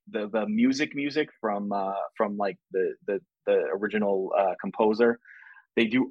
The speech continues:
open the film in a very similar way, and so you're almost like, "Uh-oh, like, is this just gonna be, like, a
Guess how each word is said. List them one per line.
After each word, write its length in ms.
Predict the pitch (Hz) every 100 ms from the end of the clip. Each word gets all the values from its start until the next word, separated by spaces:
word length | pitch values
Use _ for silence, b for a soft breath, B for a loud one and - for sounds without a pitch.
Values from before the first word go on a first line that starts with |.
| 123
open 220 | 127 143
the 80 | 139 -
film 220 | 135 135
in 60 | 131
a 40 | 120
very 120 | 127 127
similar 420 | - 135 135 135 135
way, 120 | 135 143 120
and 120 | 110
so 140 | 131 123
you're 140 | 120 131
almost 260 | 135 127 -
like, 140 | 107 - 110
"Uh-oh, 380 | - 92 90 98
like, 140 | 98
is 120 | 98 101
this 140 | 101 -
just 140 | 92 104
gonna 180 | 95
be, 180 | 87 92 90
like, 100 |
a 20 | 87